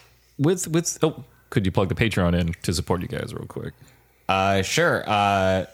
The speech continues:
Speaker 2: the, there are a bunch of Patreons, uh, for a bunch of creators out there that are doing some really wonderful stuff. But if you wanna support Sanctum, uh, I'm pretty sure it's slash Planet Muzz, uh,
Speaker 1: Spell
Speaker 2: on Planet Muzz.
Speaker 1: Uh, spell Muzz.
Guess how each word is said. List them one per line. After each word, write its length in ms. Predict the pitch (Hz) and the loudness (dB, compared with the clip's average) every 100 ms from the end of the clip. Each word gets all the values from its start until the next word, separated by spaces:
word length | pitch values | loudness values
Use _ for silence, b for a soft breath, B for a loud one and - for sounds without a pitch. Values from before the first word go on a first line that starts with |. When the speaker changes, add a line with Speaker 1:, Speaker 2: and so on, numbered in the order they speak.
| _ - _ _ _ _ | _ -20 _ _ _ _
Speaker 2:
the, 320 | 117 110 110 | 2 2 2
there 160 | - 131 | 2 2
are 120 | 123 | 4
a 40 | 120 | 2
bunch 180 | 143 | 0
of 80 | - | 0
Patreons, 680 | 147 120 123 113 110 113 - | -2 -2 0 0 0 -2 -2
uh, 200 | 92 87 | 0 0
for 240 | - 90 82 - | 0 -4 -6 -12
a 60 | |
bunch 240 | - 85 85 | -6 -4 -4
of 300 | 82 - - | -8 -12 -16
creators 460 | - 87 85 90 85 | -6 -4 -2 -2 0
out 200 | 82 - | -2 -2
there 160 | 82 | -2
that 120 | 82 | -2
are 60 | 80 | -4
doing 220 | 80 82 | -4 -4
some 160 | 78 80 | -4 -4
really 180 | 82 80 | -4 -2
wonderful 340 | 78 80 82 78 | -2 -4 -4 -6
stuff. 380 | - 90 123 - | -2 -2 -2 -4
But 80 | |
if 100 | 85 | -4
you 60 | 85 | -2
wanna 160 | 85 82 | -2 -2
support 340 | - 87 73 | -2 -4 -4
Sanctum, 480 | - 90 107 107 104 b b b _ | -2 -2 0 -2 -2 b b b _
uh, 240 | 87 87 87 | 0 0 0
I'm 120 | 92 | -2
pretty 320 | - 139 220 | -4 -4 -4
sure 240 | 277 254 262 | -4 -2 -2
it's 300 | 247 - - _ _ | -2 -4 -8 _ _
slash 400 | - - 117 120 | -6 0 0 0
Planet 360 | - 123 117 110 | 0 0 2 2
Muzz, 520 | 104 107 139 - - b b b b - | 2 2 2 -4 -10 b b b b -4
uh, 440 | 104 110 107 107 104 | 0 4 4 2 2
Speaker 1:
Spell 120 | 110 | 4
Speaker 2:
on 320 | 110 104 104 98 - | 4 2 -2 -4 -6
Planet 420 | - 117 110 - - | -2 2 2 -2 -4
Muzz. 760 | 87 90 69 69 - - - 131 | 0 0 0 -2 -2 -4 -6 0
Speaker 1:
Uh, 180 | 113 95 | 2 4
spell 240 | - 95 | 2 2
Muzz. 300 | 92 120 - | 2 0 -6